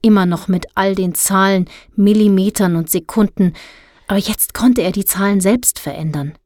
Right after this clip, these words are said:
Er verschob den Wert für einen klitzekleinen Trichter vor ihm. Dahinter lag eine riesige Gletscherspalte. Luan zog den Trichter tiefer und tiefer.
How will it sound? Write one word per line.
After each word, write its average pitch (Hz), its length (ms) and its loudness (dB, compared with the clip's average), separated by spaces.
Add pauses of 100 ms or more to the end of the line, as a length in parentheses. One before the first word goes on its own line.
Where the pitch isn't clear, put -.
(720)
Er 196 100 -2
verschob 247 340 -2
den 214 240 2
Wert 226 300 -2
für - 180 -4
einen 190 280 0
klitzekleinen 196 720 -4
Trichter 196 420 -4
vor 170 340 0
ihm. 160 280 -2 (420)
Dahinter 208 540 4
lag 180 400 0
eine 175 320 -2
riesige 202 460 0
Gletscherspalte. 151 1040 -4 (880)
Luan 202 300 4
zog - 260 -4
den 202 140 -2
Trichter 196 420 -4
tiefer 151 600 -4 (320)
und 180 220 0
tiefer. - 540 -8